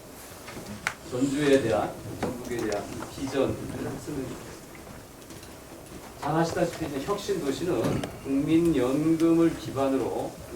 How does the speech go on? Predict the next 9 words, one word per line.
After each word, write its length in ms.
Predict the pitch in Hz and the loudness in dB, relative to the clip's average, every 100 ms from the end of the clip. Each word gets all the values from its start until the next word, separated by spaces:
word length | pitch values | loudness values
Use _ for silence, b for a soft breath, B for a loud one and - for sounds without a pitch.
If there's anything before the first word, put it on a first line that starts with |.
| - | -10
금융 400 | - 123 147 160 | -4 2 6 8
도시로 560 | 165 - - - 151 170 | 8 4 -4 -2 0 0
나아가고 420 | 131 98 131 110 | 0 0 -2 -2
있습니다. 240 | - - - - - - - - - - - - - - - - - - - | -6 -10 -14 -16 -16 -18 -18 -20 -20 -20 -18 -18 -18 -16 -16 -16 -16 -12 4
이게, 200 | 156 151 - 147 | 4 4 0 4
이게 180 | 165 | 8
맨 300 | 139 131 170 | 8 8 6
처음 540 | - 175 175 175 165 160 - - - - - - - - - - - - | 4 4 6 8 8 4 -2 -12 -12 -14 -14 -16 -16 -16 -16 -16 -16 -10
들어섰던 760 | 143 147 147 139 - 170 131 | -2 0 0 -2 2 2 2